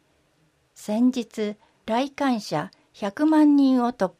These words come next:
破した市立中央図書館ですが、なんとそこを貸し切って、市内の小学生、中学生を対象に、寝屋川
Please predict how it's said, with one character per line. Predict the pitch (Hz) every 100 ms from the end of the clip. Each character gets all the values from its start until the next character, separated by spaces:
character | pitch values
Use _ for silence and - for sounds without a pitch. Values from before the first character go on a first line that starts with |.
| -
破 | 220
し | -
た | - 202 - _ _ _
市 | - 269
立 | 285 226 - 160 - _
中 | - 247 302
央 | 302 285
図 | 269
書 | 247 277
館 | 269 185 160
で | 156
す | - 143
が、 | 147 160 _ _ _ _ _ _ _
な | 202 233
ん | 233
と | 196 175
そ | 180 175
こ | - 254 240
を | 247
貸 | - 214
し | -
切 | 226
っ |
て、 | 214 _ 156 143 _ _ _ _
市 | - -
内 | 269 277 226 170
の | 151 151 _
小 | - 220 254
学 | 262 262 262
生、 | - 185 160 147 _
中 | - 233 277
学 | 285 285
生 | - 233 196 175
を | 165
対 | 180 185 202
象 | - 196 185
に、 | 180 170 - _ _ _ _ _ _ _ _ _
寝 | 196 202
屋 | 233 269
川 | 254 233 220 214